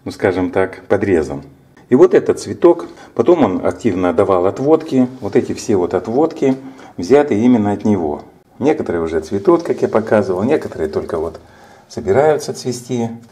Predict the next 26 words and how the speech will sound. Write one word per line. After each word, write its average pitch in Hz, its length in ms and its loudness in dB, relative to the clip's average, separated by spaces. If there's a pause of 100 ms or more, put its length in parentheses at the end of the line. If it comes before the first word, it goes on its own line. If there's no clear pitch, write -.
(160)
Ну 113 60 -6
как 131 180 2
бы 107 80 0
то 120 140 2
ни 170 140 0
было, 131 340 4 (300)
вот 113 120 -2
эти 107 140 2
отводочки 127 600 2
все 113 360 2 (140)
были 92 260 -2
сделаны, 127 480 2
потому 104 220 -6
что - 180 -4
жалко 131 320 0
было 113 160 0
их 104 140 -4
выбрасывать. 107 560 -2
И 123 40 0
постепенно 113 800 -4 (400)
я 110 240 2
их 110 100 -4
раздаю 92 540 -2 (760)
друзьям 95 460 -2
и 95 40 2
родственникам. 76 640 -4